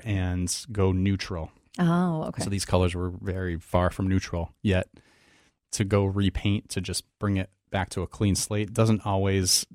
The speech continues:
Speaker 1: mean more money to you, although we'll, we'll talk further about paint being very inexpensive investment
Speaker 2: Okay.
Speaker 1: into raising the price of your home,
Speaker 2: Mm-hmm.
Speaker 1: just making it clean and fresh. Um, so we had that discussion with them that says,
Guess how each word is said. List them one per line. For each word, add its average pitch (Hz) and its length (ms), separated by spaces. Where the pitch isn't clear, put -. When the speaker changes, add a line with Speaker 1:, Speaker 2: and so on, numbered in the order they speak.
Speaker 1:
mean 98 240
more 92 220
money 98 240
to 123 160
you, 131 180
although 92 200
we'll, 87 280
we'll 101 140
talk 87 240
further 90 320
about 87 320
paint - 300
being 90 320
very 90 240
inexpensive 92 640
investment 92 580
Speaker 2:
Okay. 92 220
Speaker 1:
into 87 300
raising 95 400
the 82 80
price 90 260
of 90 80
your 82 100
home, 92 320
Speaker 2:
Mm-hmm. 202 140
Speaker 1:
just 190 160
making 92 280
it - 100
clean 92 320
and 80 100
fresh. - 500
Um, 95 160
so 104 120
we 98 60
had 101 120
that 104 100
discussion 104 440
with 92 80
them 90 160
that 90 120
says, 92 220